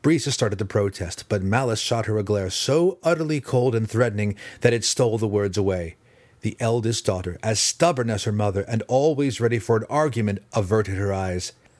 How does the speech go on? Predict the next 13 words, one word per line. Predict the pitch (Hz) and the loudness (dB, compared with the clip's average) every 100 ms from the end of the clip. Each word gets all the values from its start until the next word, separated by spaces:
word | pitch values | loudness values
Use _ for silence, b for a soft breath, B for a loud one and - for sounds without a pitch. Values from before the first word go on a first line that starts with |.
| b - | b 0
And | 113 | 2
no | 113 156 | 2 2
one | 208 | 0
else | 190 202 156 - | -2 -2 0 0
in | 113 | 0
the | 104 | 0
anteroom, | 95 - 87 87 107 104 | -4 -4 -4 -4 -4 0
though | 120 156 | 0 2
they | 147 139 | -2 -2
shared | - 170 175 117 | 0 0 0 0
Breeze's | 147 208 160 151 - | -2 -2 -2 -4 -2
unspoken | 165 185 - 196 190 - | -2 0 2 2 2 -2
concerns, | 123 120 110 - 117 95 | 0 0 2 0 0 -4